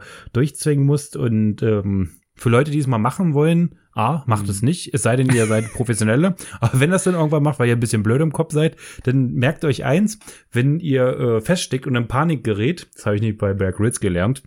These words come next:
Speaker 1: und
Speaker 2: Oh.
Speaker 1: dann, äh, hyperventilierst du und dann, äh, wird dein Brustkorb automatisch, hat einen größeren Umfang. Also musst du dich wieder runterbringen und
Speaker 2: Mhm.
Speaker 1: versuchen, tief und flach zu atmen,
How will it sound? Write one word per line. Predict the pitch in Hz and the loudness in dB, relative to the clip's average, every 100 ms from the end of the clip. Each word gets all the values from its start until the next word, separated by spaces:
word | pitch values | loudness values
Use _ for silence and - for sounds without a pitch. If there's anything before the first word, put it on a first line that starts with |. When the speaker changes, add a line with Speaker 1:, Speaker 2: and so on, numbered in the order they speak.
| - - - - | -20 -20 -12 -2
Speaker 1:
und | 127 120 | 0 2
Speaker 2:
Oh. | |
Speaker 1:
dann, | 113 117 120 | 2 2 0
äh, | 139 | 2
hyperventilierst | 110 135 147 127 117 120 170 165 | 2 2 2 2 0 2 0 0
du | 127 143 | -2 -2
und | 175 127 | 0 0
dann, | 120 117 | 0 0
äh, | 131 113 | 0 0
wird | 120 | 0
dein | 120 113 | 0 0
Brustkorb | 123 - - 143 | 0 -2 -2 -4
automatisch, | 127 123 117 113 131 123 - - - | -4 -2 -2 -2 0 -2 -4 -14 -10
hat | - 120 | -6 -2
einen | 120 127 | -2 -2
größeren | 120 127 120 120 | -2 -2 -2 -2
Umfang. | 135 127 98 | -2 -2 -4
Also | 101 | -2
musst | 107 123 135 | -2 -2 -4
du | |
dich | 113 104 | -4 -4
wieder | 110 | -2
runterbringen | 104 123 139 135 131 156 190 - - - | 0 -2 -2 -2 2 2 0 -4 -16 -6
und | 120 | -4
Speaker 2:
Mhm. | |
Speaker 1:
versuchen, | 101 117 113 120 110 104 | -2 -2 -2 -2 -2 -2
tief | - 151 - | -2 -2 -2
und | 117 | -6
flach | 101 131 - | -4 -4 -4
zu | 120 | -6
atmen, | 113 - 135 | -4 0 -2